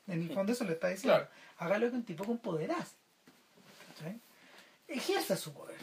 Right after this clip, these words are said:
Speaker 1: Entonces, entre medio, entre medio está los amigos,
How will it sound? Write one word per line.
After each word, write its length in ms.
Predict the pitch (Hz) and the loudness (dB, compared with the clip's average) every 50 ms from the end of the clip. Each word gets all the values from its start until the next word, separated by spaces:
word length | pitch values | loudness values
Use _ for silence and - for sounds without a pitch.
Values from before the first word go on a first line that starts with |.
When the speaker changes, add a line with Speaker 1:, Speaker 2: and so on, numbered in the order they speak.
| - - _ _ _ _ _ _ _ _ _ _ _ _ _ | -18 -20 _ _ _ _ _ _ _ _ _ _ _ _ _
Speaker 1:
Entonces, 460 | _ - 196 190 175 - - 202 202 208 226 - - - - - - - - - - - - - | _ -8 -6 -6 -4 -2 -2 -2 -2 -2 -6 -8 -14 -18 -18 -18 -16 -14 -14 -16 -16 -16 -4 0
entre 360 | 214 190 - - 240 214 214 | 0 0 0 0 2 4 8
medio, 480 | 262 311 302 277 247 233 240 254 269 - - | 12 12 12 12 12 8 6 6 4 0 -2
entre 300 | 214 190 - - 220 220 | -4 -2 0 0 2 8
medio 220 | 233 247 247 247 | 8 8 8 8
está 440 | 240 - - 240 240 233 226 240 247 240 202 | 4 4 4 4 4 4 4 0 0 0 6
los 160 | 175 190 190 | 6 8 8
amigos, 520 | 196 208 262 294 262 233 233 226 220 - | 8 6 6 6 10 10 10 10 8 4